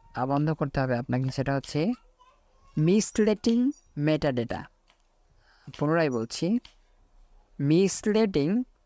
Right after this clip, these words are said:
মেটাডেটা। এবার আপনি বলতে পারেন যে, "ভাই, এটা তো খুবই কঠিন হয়ে গেল, আমি বুঝতে পারছি না।" আপনাদেরকে সহজভাবে বুঝিয়ে বলছি। ধরুন, আমার একটি দোকান রয়েছে মার্কেটে, আমি সেই দোকানটাতে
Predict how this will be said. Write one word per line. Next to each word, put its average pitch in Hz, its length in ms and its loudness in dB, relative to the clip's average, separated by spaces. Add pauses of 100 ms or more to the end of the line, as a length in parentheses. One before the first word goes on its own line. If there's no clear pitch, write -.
মেটাডেটা। 139 760 0 (920)
এবার 127 160 0
আপনি 127 240 0
বলতে 131 280 0
পারেন 131 220 0
যে, 131 80 0
"ভাই, 135 220 0
এটা 139 220 -2
তো 147 160 -2
খুবই 135 280 -4
কঠিন 143 340 -2
হয়ে 156 140 2
গেল, 185 160 2
আমি 131 200 0
বুঝতে 123 300 -4
পারছি - 340 -4
না।" - 200 -8 (2250)
আপনাদেরকে 143 600 0
সহজভাবে 151 580 0
বুঝিয়ে 117 420 -4
বলছি। - 360 -8 (760)
ধরুন, 165 240 2
আমার 151 240 0
একটি 156 180 -2
দোকান 139 360 0
রয়েছে 110 340 -2
মার্কেটে, - 480 -4 (1300)
আমি 147 220 2
সেই 190 200 2
দোকানটাতে 175 840 0